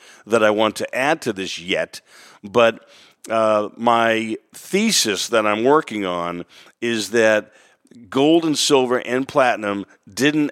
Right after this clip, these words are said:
act great when you had a, you know, a nine point one percent, uh, inflation print.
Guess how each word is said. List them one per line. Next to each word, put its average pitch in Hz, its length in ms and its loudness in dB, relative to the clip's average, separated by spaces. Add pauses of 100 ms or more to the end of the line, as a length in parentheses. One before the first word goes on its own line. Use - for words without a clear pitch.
act 131 380 -2
great 101 400 0 (260)
when 113 160 -2
you 107 120 0
had 117 280 2
a, 98 300 0
you 101 80 -12
know, 95 320 -4 (480)
a 90 300 -8
nine 127 360 0
point 135 340 0
one 120 280 2
percent, 110 580 -2 (340)
uh, 101 380 2
inflation 107 880 -2 (140)
print. 87 440 -6